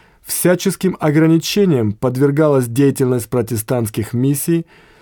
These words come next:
среди неправославного населения России. До издания в одна тысяча девятьсот пятом году высочайшего указа о веротерпимости дети от браков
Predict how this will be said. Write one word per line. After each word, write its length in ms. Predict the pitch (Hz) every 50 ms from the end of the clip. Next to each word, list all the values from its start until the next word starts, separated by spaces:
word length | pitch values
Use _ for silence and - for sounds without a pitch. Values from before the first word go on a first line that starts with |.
| _ -
среди 640 | - - - 147 156 165 143 135 151 143 127 - _ -
неправославного 1080 | 123 135 147 160 156 175 175 175 180 180 - - 160 151 135 120 110 110 110 110 107
населения 760 | 110 113 110 - - 113 110 117 120 120 120 120 120 120 - _
России. 600 | - 117 117 117 110 - - 110 104 101 - - _ _ _ _ _ _ _ _ _ _ _ _ - _ _ _ _ _ _ _ _
До 260 | - 110 113 135 156 165
издания 640 | 160 143 180 196 202 196 190 180 175 170 - - -
в 120 | 135 131 143
одна 220 | 147 147 170 165
тысяча 460 | 160 - 185 160 - 160 - - 160
девятьсот 460 | 147 147 156 160 156 - 175 156 139
пятом 340 | - 160 151 151 156 147 139
году 440 | 135 151 147 143 131 123 113 - - - - - - - -
высочайшего 840 | 117 131 135 - 156 147 139 - 165 151 135 123 - - 131 123
указа 600 | - - 202 151 135 - 151 123 117 104 113 107
о 180 | - - 135 127
веротерпимости 1120 | 127 131 127 123 113 - - - - - - 185 175 143 117 104 - - 127 123 - - _ _ _ _ _ _
дети 420 | - - 113 113 156 190 175 - 165
от 140 | 143 131 127
браков 560 | 120 123 120 117 107 110 - 117 - -